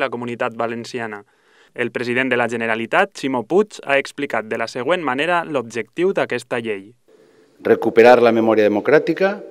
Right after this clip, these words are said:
Speaker 2: que és la forma més ferma d'assentar el nostre futur de convivència, la preservació de la memòria democràtica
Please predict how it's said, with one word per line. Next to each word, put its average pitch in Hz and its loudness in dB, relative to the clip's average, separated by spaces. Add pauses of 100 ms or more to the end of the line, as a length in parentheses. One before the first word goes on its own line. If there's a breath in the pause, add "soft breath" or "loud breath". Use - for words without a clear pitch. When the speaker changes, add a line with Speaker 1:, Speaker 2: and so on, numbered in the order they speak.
(420)
Speaker 2:
que 117 4
és 110 2
la 101 0
forma 110 4 (320 loud breath)
més 117 -2
ferma 117 6
d'assentar 104 0
el 104 0
nostre 101 -6
futur 98 -6
de 95 -2
convivència, 156 0 (1800 soft breath)
la 127 8
preservació 147 8 (320)
de 123 6
la 127 6
memòria 139 8
democràtica 135 6